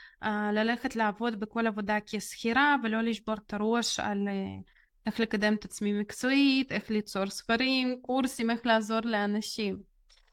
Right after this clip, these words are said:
בדרך כלל, אנשים שמתעסקים באיזשהו עסק שנוגע בהם, יש להם, אה, מוטיבציה אחרת, שלא תמיד פשוט למצוא,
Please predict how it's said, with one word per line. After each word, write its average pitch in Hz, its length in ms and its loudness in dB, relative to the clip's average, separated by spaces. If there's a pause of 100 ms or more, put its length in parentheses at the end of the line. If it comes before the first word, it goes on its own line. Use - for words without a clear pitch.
(280)
בדרך 269 500 2
כלל, 220 200 2
אנשים 208 400 0
שמתעסקים 240 680 -4
באיזשהו 220 460 -2
עסק 240 320 -2
שנוגע 220 480 -2 (140)
בהם, 226 280 -2 (360)
יש 320 200 0
להם, 269 300 2 (380)
אה, 220 320 -2
מוטיבציה 226 720 -2
אחרת, - 540 -10 (240)
שלא 277 600 4
תמיד 381 260 2 (100)
פשוט 285 480 -2
למצוא, 247 580 0